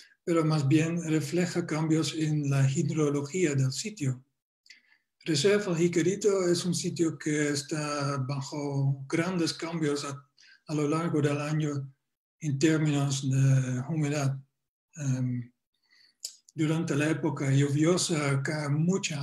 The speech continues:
agua y el sitio se vuelve id-, idóneo para, para esta especie, para Gelochelidon nilotica.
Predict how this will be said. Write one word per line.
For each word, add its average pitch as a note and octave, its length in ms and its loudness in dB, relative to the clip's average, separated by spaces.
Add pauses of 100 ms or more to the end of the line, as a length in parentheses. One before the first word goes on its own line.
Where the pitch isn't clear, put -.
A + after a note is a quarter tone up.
(120)
agua F3 260 0
y C#3 500 2
el C3 300 -10
sitio D#3 520 0
se C#3 180 -2
vuelve C#3 720 -2
id-, E3 320 -4
idóneo F3+ 720 0
para, C#3 480 -2 (340)
para D3 220 0
esta D#3+ 180 0
especie, F#3 540 -2
para C#3+ 200 -8
Gelochelidon C#3+ 800 -2
nilotica. C#3 580 0